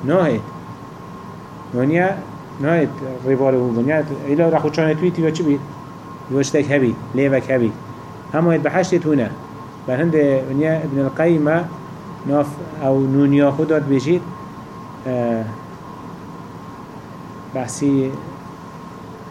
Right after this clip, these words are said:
ریبارت به حشت کرد، نو که بیرا من نایه تا بجید، اه،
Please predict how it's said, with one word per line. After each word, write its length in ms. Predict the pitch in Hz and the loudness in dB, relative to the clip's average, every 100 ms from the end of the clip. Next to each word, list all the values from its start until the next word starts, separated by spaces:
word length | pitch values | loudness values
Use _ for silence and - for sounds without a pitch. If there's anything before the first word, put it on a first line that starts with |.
| - - - - 139 139 135 | -14 -14 -12 -10 -6 -2 2
ریبارت 380 | 139 143 143 | 4 4 4
به 100 | 139 | 2
حشت 340 | 123 156 156 135 | 0 0 0 0
کرد، 200 | 165 160 | 0 2
نو 60 | |
که 120 | 147 147 | 2 4
بیرا 200 | 147 147 | 4 4
من 100 | 147 | 4
نایه 180 | 151 127 | 4 2
تا 220 | 135 135 | 2 2
بجید، 280 | 131 147 165 - - - - - - | 2 2 0 -2 -12 -14 -16 -16 -8
اه، 400 | 135 131 131 131 | 0 2 2 0